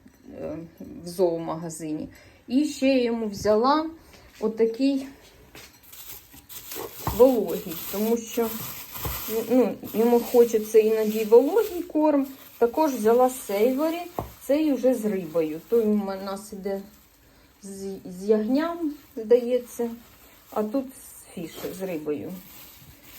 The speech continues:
Ну, він також його не дуже гарно їсть, я не знаю. Йому скучно, якби він мені, е, ну, вигулювався на вулиці, котик мій, то в нього б апетит був кращий. Але так,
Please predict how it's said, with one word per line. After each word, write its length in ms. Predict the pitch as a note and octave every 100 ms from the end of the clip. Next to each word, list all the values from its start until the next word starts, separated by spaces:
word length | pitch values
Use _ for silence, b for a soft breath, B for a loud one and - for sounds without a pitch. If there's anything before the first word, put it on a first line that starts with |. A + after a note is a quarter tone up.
| B - -
Ну, 140 | C4 E4
він 160 | F#4+
також 400 | - F#4+ F#4 C#4+
його 160 | B3+ A#3+
не 80 | A3
дуже 340 | G3+ G3 F#3
гарно 420 | F#3+ E3+ E3+ F3 E3+ D#3
їсть, 260 | D3+ -
я 80 | A3
не 120 | B3
знаю. 600 | A#3+ G#3 F3 D#3 D3 D#3+ F3
Йому 260 | G#3 C4+ C#4+
скучно, 600 | - - E4+ G#4 - C4+
якби 360 | B3 A#3+ A#3+
він 240 | C4+ C4+ C4 B B -
мені, 200 | B3 C4+
е, 400 | C4+ - G3+ G#3+ G#3
ну, 240 | G#3+ A#3+ A3
вигулювався 880 | B3 B3 D#4+ C#4+ A#3+ A#3+ A#3 B3
на 120 | A#3+ C4
вулиці, 600 | C#4 F4+ C#4+ G#3+ - G3
котик 500 | - F3+ F3+ D#3 F#3
мій, 200 | F#3 G3 B B -
то 100 | A3
в 80 |
нього 280 | B3+ D4+ D#4
б 80 | B3+
апетит 500 | B3+ C4 C4 C#4 A#3
був 380 | A3+ B3 A3+ G#3+
кращий. 680 | G#3+ F#3 D#3+ - - D#3+ -
Але 280 | G#3 A#3+
так, 300 | C4 C4 B3